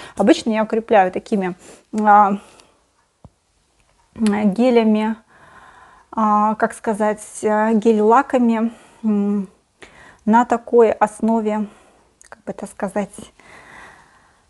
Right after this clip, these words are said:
а. Слушайте, девчонки, я забыла, кстати, заехать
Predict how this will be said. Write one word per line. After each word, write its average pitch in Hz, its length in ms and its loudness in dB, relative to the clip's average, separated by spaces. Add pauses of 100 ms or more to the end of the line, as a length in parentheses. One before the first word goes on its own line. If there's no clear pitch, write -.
а. 214 340 -4 (1900)
Слушайте, 220 240 -6
девчонки, 208 340 -4
я 220 160 -2
забыла, 196 300 0
кстати, 190 380 -10
заехать 185 580 -6